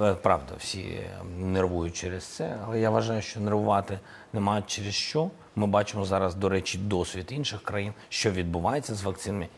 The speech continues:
як це треба робити, з кого треба починати, ким закінчити. Так ось, в Об'єднаних Арабських Еміратах у нас була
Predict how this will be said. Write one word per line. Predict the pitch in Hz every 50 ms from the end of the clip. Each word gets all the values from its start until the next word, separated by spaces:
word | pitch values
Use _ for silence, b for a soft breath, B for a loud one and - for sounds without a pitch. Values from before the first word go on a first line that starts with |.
| -
як | - 104 95 92 - -
це | 92 80
треба | - - 107 123 143 143 135
робити, | 113 98 92 98 87 - 95 B B B B B
з | - - -
кого | - - - 123 110 101 104 104
треба | 95 - 104 95 90 90
починати, | 85 - 101 92 - - - 85 90 101 127 139 127 - 117 - - - - -
ким | 107 101
закінчити. | 98 104 107 98 - 78 - - - - - - B B B B B B B B B
Так | - 123 - -
ось, | 90 80 80 - -
в | -
Об'єднаних | 95 95 101 117 151 180 185 175 147 131
Арабських | 143 147 160 151 - - 123 - -
Еміратах | 120 117 120 160 180 170 - 165 147 - - -
у | 117 117
нас | 120 135 139 131
була | 113 110 113 123 131 131 120